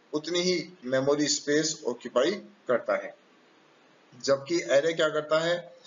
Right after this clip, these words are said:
कि जो भी हमने size दे दिया, उस size की वो memory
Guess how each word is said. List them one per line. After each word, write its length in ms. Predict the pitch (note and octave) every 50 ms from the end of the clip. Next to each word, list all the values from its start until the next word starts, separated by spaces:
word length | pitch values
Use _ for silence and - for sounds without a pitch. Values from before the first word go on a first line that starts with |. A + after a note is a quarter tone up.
| - - _ -
कि 60 | C#3
जो 200 | C#3+ D3+ E3+ F#3
भी 120 | F#3 G3+
हमने 220 | F#3 E3+ E3 E3 D#3+
size 340 | D#3+ D3 C#3+ C#3+ D#3+ D#3+
दे 200 | D#3 C#3+ C3+ B2+
दिया, 220 | B2+ B2 C3+ C#3+ D#3
उस 320 | D#3 - - D#3 D3 -
size 260 | D3 C#3 C3+ C3+ C3
की 100 | C3 C#3+
वो 140 | C#3+ C#3+ C#3+
memory 560 | C#3+ C3 B2+ B2+ B2+ C3 C#3+ E3+ G3 G3+ G3+